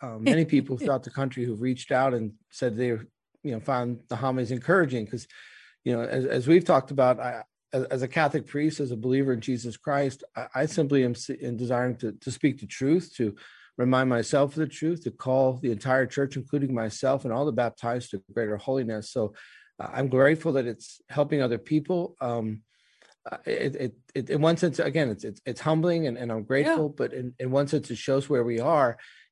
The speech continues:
Speaker 1: in that this should be status quo or the standard,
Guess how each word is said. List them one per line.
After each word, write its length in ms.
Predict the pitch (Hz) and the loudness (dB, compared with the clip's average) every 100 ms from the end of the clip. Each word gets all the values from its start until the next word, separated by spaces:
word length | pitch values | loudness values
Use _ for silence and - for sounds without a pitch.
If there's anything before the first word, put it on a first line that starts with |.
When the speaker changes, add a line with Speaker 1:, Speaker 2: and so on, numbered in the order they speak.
| - | -4
Speaker 1:
in 220 | 135 131 | 0 2
that 400 | 127 123 123 - _ _ _ - | 4 4 2 -2 _ _ _ 0
this 180 | 160 | 0
should 180 | 160 165 | 2 0
be 120 | 139 131 | 2 0
status 460 | - 151 139 127 | 2 0 2 0
quo 600 | - - 160 147 117 123 - _ - | -6 -2 0 2 2 0 -6 _ -6
or 160 | 123 | -4
the 100 | 117 | -2
standard, 680 | - - 156 165 127 113 113 | -4 0 2 2 2 0 -2